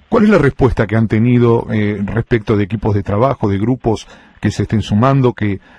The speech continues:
se muestren realmente interesados en esto? Porque, eh, además de la temática y de los ejes que ustedes han presentado,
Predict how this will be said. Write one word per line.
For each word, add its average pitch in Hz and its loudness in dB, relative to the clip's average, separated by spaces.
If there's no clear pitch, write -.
se - 0
muestren 127 2
realmente 113 0
interesados 104 -2
en 110 0
esto? 120 -2
Porque, 101 -2
eh, 104 -2
además 113 0
de 160 2
la 127 -2
temática 113 -2
y 104 -2
de 101 -2
los 101 -4
ejes 127 -4
que - -8
ustedes 107 -4
han 117 0
presentado, 135 0